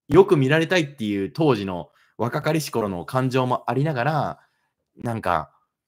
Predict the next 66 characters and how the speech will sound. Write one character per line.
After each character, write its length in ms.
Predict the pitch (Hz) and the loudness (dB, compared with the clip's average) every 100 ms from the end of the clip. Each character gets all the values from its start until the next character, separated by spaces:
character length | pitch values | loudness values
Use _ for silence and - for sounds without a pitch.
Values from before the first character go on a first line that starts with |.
| _ _ _ _ _ | _ _ _ _ _
「こ 140 | - 135 | -2 0
れ 140 | 190 | 2
が 120 | 190 | 2
英 160 | 180 175 | 2 0
語 140 | 170 | 0
で 100 | 160 | -2
言 140 | 165 160 | 0 -2
え 40 | |
た 100 | 143 | -2
ら 100 | 107 | -4
か 120 | - | -4
っ 80 | 95 - | -10 0
こ 120 | 135 | 2
い 100 | 135 | 4
い 20 | |
よ 140 | 110 | 2
な」 100 | 98 | -2
の 140 | 92 85 - | -4 -6 -2
延 220 | 143 143 | -2 0
長 220 | 147 143 | 0 0
で 140 | 143 | 0
め 240 | 85 82 104 | -2 -4 -2
ち 80 | 135 | -2
ゃ 60 | |
く 100 | 139 | -2
ち 80 | 139 | -4
ゃ 60 | 120 | -2
勉 200 | 110 104 | -2 0
強 160 | 107 | -2
し 60 | - | -2
て 80 | 113 | -2
た 80 | 143 | 0
の 120 | 113 | 0
を 40 | |
覚 280 | - 90 90 | 0 -6 -6
え 40 | - | -6
て 100 | 78 | -8
ま 120 | 80 | -10
す。 220 | - - - - - | -10 -14 -16 -20 -4
ま 100 | 113 | 0
あ、 20 | |
今 200 | 135 170 | 4 6
思 200 | 131 117 | 6 4
う 60 | 110 | 0
と 80 | 92 | -2
ち 80 | |
ょ 20 | - | -8
っ 40 | |
と 60 | - | -8
恥 160 | 92 | -8
ず 40 | - | -6
か 100 | 107 | -6
し 140 | 110 | -6
い 40 | |
け 100 | 90 | -10
ど、 200 | 82 73 - | -12 -10 -4
で 80 | |
も 120 | 135 - | -4 -2
こ 120 | 170 | -2
れ 80 | 180 | -2
結 140 | 170 | -4
構 140 | - | -10
本 180 | 90 107 | -8 -6
当 320 | - 98 95 - _ _ | -4 -2 -2 -6 _ _
か 140 | - 98 | -14 -10
な。 180 | 90 | -10